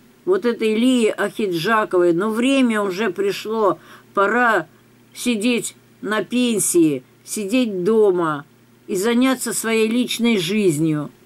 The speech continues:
Задуматься о том, как говорится, что дальше будет. Ну, нельзя же всю жизнь быть лицедеем.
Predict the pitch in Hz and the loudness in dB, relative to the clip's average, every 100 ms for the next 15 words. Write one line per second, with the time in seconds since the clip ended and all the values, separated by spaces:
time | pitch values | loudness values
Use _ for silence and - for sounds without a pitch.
0 | _ _ _ _ _ _ _ _ _ _ | _ _ _ _ _ _ _ _ _ _
1 | _ _ - 160 196 220 220 269 247 - | _ _ -12 -6 -2 -2 0 2 2 0
2 | 196 185 - - - 208 185 254 262 226 | -2 -2 -4 -14 -4 -4 -2 0 2 2
3 | 165 - _ _ _ _ _ _ _ 208 | -2 -10 _ _ _ _ _ _ _ -4
4 | 190 202 220 220 208 175 185 170 - 220 | 0 2 2 2 2 2 0 -2 -4 -6
5 | 208 247 196 - 208 175 170 139 139 - | -2 -2 -2 -2 0 4 4 2 -4 -8
6 | _ _ _ _ 196 226 247 254 233 269 | _ _ _ _ -6 0 2 2 2 0
7 | 254 226 - 226 202 247 190 - _ _ | 0 -2 -4 -4 -2 -2 -4 -10 _ _
8 | _ _ _ _ _ _ - 165 247 185 | _ _ _ _ _ _ -14 -2 -2 -2
9 | 208 220 185 - 240 202 220 185 156 123 | -4 -4 -4 -2 -2 0 2 4 2 -2